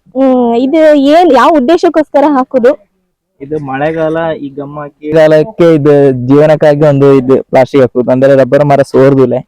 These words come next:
Speaker 2: ಇದರ ಹಾಕಿರೆ. ಇದು ಇಕ್ಕಿ ಹೇಳುದು ಗಮ್ ಅಂತ ಹೇಳಿ.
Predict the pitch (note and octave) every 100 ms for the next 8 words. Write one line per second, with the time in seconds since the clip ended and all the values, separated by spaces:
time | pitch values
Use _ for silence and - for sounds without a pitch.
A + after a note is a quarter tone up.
0 | - C3 B2+ B2 B2+ - - _ _ _
1 | - C3+ C#3+ - C3+ D#3+ D3+ D3+ C#3+ C3+
2 | D3 C3+ B2+ A#2+